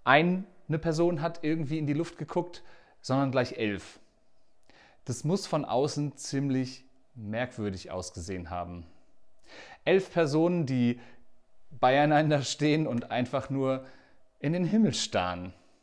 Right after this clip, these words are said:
Himmelfahrt. Jesus fährt in den Himmel auf. Mir persönlich hat dieses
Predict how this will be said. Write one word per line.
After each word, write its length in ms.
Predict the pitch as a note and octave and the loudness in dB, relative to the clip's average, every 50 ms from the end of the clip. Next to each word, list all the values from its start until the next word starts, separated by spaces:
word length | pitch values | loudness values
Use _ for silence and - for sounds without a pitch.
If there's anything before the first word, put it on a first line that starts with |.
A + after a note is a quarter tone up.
| _ _ _ _ _ _ _ _ _ _ _ _ _ _ _ _ _ _ _ _ - - - - - - - - - - - - _ _ _ _ _ _ _ | _ _ _ _ _ _ _ _ _ _ _ _ _ _ _ _ _ _ _ _ -20 -20 -20 -20 -20 -20 -20 -20 -20 -20 -20 -20 _ _ _ _ _ _ _
Himmelfahrt. 800 | - F3+ F3+ C#3+ A#2 G2 - - F#2+ F#2 F#2 F2+ - - - - - - _ _ _ _ _ _ _ _ _ _ _ _ _ | -2 0 2 2 2 0 -2 -4 -4 -4 -4 -4 -6 -12 -16 -18 -20 -20 _ _ _ _ _ _ _ _ _ _ _ _ _
Jesus 500 | - B2 C#3 D#3+ D#3+ D#3 D#3+ D3+ D#3 - | -4 -2 0 0 0 0 -2 -2 -4 -8
fährt 560 | - - C#3 C3 B2+ B2+ B2+ B2+ - - - - - - | -8 -2 0 2 2 2 2 -2 -6 -12 -18 -20 -12 -6
in 320 | B2 B2 B2+ B2 A#2+ A#2+ - - - - - | -2 0 0 0 0 -2 -6 -12 -14 -10 -6
den 120 | A#2+ A2 | -4 -4
Himmel 320 | G#2+ A2 B2 A2 G2 G#2 - | -4 -4 -4 -4 -6 -6 -8
auf. 400 | - F2 F#2 F#2+ - - - - - _ - - - - - - - - - - - - - - - | -10 -10 -10 -10 -12 -14 -18 -20 -20 _ -20 -20 -20 -20 -20 -20 -20 -20 -20 -18 -20 -20 -20 -8 -2
Mir 200 | C#3+ F3+ A3 - | 2 2 2 2
persönlich 580 | G3 F#3+ E3+ E3 F3+ F3+ F3+ F3+ F3+ - - - - - - - | 2 0 2 2 2 2 2 0 -2 -4 -8 -14 -20 -20 -12 -6
hat 200 | - C#3+ C3 - | -4 -4 -2 -2
dieses 500 | C#3+ C3+ B2+ C3 B2+ B2 - - - - | -2 -2 0 -2 -4 -4 -6 -10 -14 -16